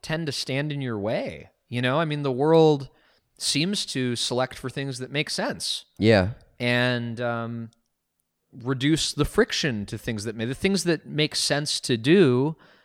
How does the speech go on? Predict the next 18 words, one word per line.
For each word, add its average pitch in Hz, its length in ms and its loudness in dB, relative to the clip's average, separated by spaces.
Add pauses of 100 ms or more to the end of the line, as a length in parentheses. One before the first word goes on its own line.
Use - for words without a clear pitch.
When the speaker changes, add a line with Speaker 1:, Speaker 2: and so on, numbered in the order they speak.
(380)
Speaker 1:
or 127 480 2
in 131 160 -4
a 113 180 -2
market 120 520 0
sense 120 420 -2
that 120 220 -4
people 131 320 -2
are 120 100 2
demanding, 117 880 -2 (580)
are 131 100 0
relatively 170 640 0
easy 165 460 -2
to 165 100 -2
get 165 200 -4
done. 196 440 -6
Speaker 2:
And 120 120 4
you'll 123 120 8
self-correct. 113 1000 4